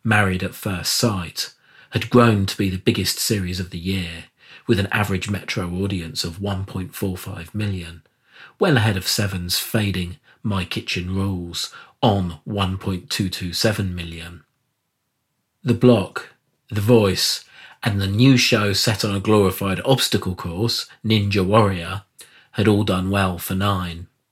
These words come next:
Thanks to The Bachelor, MasterChef, Gogglebox, and Have You Been Paying Attention, Ten had more homemade entertainment shows in the year's top twenty than Seven for the first time ever.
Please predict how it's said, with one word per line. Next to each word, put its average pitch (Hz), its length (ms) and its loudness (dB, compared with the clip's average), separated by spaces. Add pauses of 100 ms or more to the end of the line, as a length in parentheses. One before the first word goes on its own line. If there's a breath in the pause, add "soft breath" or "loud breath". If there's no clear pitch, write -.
(840)
Thanks 139 280 2
to 117 100 0
The 98 100 2
Bachelor, 92 640 -2 (160)
MasterChef, 107 840 0
Gogglebox, 101 800 -2 (220 loud breath)
and 107 80 -10
Have - 240 -2
You 95 100 0
Been 92 280 -4
Paying 90 260 -4
Attention, 92 720 -4 (380)
Ten 160 320 2
had 95 320 -2
more 101 440 2 (220 soft breath)
homemade 101 540 2
entertainment 107 640 -2
shows 85 540 -6 (240 loud breath)
in 107 120 2
the 98 80 2
year's 98 360 0
top - 260 -8
twenty 98 640 -4 (260 loud breath)
than 95 160 0
Seven 101 600 -2 (260 soft breath)
for - 160 -4
the 95 120 0
first 104 360 -2
time 95 260 -6
ever. 104 420 -4